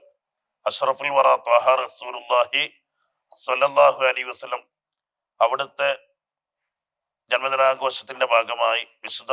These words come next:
റബീഉൽ അവ്വൽ മാസത്തിൽ സംഘടിപ്പിക്കുന്ന എക്സലൻസിയ മീലാദ് ഫെസ്റ്റ് നമ്മുടെ പ്രിയപ്പെട്ട പ്രവർത്തകന്മാർ, സുന്നത്ത് ജമാഅത്തിൻ്റെ നമ്മുടെ പ്രാസ്ഥാനിക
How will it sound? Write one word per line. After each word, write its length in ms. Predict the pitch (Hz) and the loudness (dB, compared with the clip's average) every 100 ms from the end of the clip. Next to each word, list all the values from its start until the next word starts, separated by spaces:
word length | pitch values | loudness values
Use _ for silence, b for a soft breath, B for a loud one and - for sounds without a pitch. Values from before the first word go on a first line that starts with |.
| 127 | -2
റബീഉൽ 320 | 120 123 123 | -2 -8 -6
അവ്വൽ 180 | 120 120 117 | -4 -4 0
മാസത്തിൽ 400 | 107 - 107 117 113 | -2 -2 -14 -18 -12
സംഘടിപ്പിക്കുന്ന 680 | 107 107 113 - 107 120 104 92 _ _ _ _ _ _ - 107 | -12 -8 -10 -8 -12 -6 -6 -6 _ _ _ _ _ _ -10 -6
എക്സലൻസിയ 640 | - 127 123 - 123 127 117 | -4 -4 -4 -4 0 0 2
മീലാദ് 360 | 117 123 117 117 | 4 4 2 -6
ഫെസ്റ്റ് 320 | 113 - 107 - _ _ _ _ _ _ - | -4 -4 -6 -12 _ _ _ _ _ _ -10
നമ്മുടെ 200 | 117 120 113 | 0 2 4
പ്രിയപ്പെട്ട 320 | 113 113 110 110 | 2 2 -4 0
പ്രവർത്തകന്മാർ, 680 | 110 110 120 113 113 107 85 - _ _ _ _ _ | 0 0 -2 -6 0 0 -2 -10 _ _ _ _ _
സുന്നത്ത് 300 | 127 117 117 120 | -4 -4 -2 -2
ജമാഅത്തിൻ്റെ 600 | 117 117 - 120 113 113 - | 2 2 0 -10 -4 -4 -6
നമ്മുടെ 220 | 110 113 - | -4 -4 2
പ്രാസ്ഥാനിക 520 | 113 - 120 120 113 | 0 0 -4 -4 -4